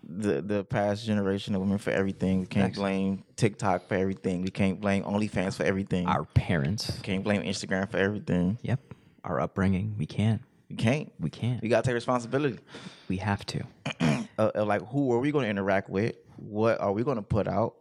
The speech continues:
Speaker 2: Facts.
Speaker 1: Who are we gonna give our time, attention, energy to?
Speaker 2: Facts.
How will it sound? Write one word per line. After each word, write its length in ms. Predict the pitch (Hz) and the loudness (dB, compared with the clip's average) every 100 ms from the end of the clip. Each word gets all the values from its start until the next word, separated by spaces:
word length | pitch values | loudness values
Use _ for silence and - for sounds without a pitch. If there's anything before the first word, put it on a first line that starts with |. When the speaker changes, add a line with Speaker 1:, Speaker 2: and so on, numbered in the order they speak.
| - | -8
Speaker 2:
Facts. 280 | - 101 - _ | -6 -6 -10 _
Speaker 1:
Who 180 | - 110 | -2 0
are 40 | |
we 120 | 113 | 2
gonna 240 | 135 120 98 | 2 2 0
give 280 | - 110 95 | 0 0 2
our 160 | 90 | 2
time, 280 | 87 98 92 | 2 0 2
attention, 340 | 90 92 104 85 | 0 0 0 0
energy 380 | 98 90 92 | 2 2 0
to? 320 | 90 101 107 135 - | 0 0 0 0 -4
Speaker 2:
Facts. 260 | 92 - | -4 -4